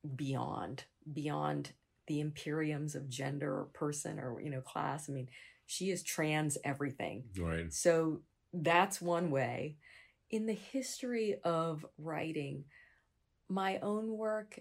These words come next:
Speaker 1: and thinking as a historian of the novel is to go back to these women in seventeenth century France who basically invent the language of the Roman. And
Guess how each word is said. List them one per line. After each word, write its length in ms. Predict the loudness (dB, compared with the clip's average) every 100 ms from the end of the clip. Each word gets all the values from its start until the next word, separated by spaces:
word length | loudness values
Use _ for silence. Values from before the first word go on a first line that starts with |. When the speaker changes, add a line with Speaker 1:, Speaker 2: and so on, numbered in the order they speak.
| -6
Speaker 1:
and 240 | -2 -2 -4 _ -2
thinking 600 | -2 0 -4 -4 -6 -10 -4
as 180 | -2 -2
a 60 |
historian 560 | -2 -4 -4 -4 -2 -4
of 120 | -4
the 80 | -2
novel 680 | -2 -2 -4 -2 -2 -4 -8 -18 -20 _ -4
is 180 | -4 -2
to 100 | 0
go 180 | 2
back 420 | 2 2 0 -2 -4
to 200 | -4 -4
these 380 | -2 -2 -2 -2
women 340 | -2 0 -2
in 140 | -2
seventeenth 560 | -2 -2 -2 -4 -4 -4
century 420 | -4 -6 -4 -4
France 800 | -4 -6 -4 -2 -4 -6 -8 -8 -14 -20 _ _ -4
who 200 | -2 -2
basically 1040 | 0 0 0 -2 -6 -6 -4 -2 -2 -4 -4
invent 760 | -2 -2 -2 -2 -2 -4 -8 -14 _ _ -8
the 80 | -6
language 520 | -2 -2 -2 -4 -4
of 160 | -6
the 200 | -4 -4 -4
Roman. 540 | -8 -6 -4 -4 -4 -8 -14 -20 -20 -20 _ -2
And 520 | 2 4 4 2 -2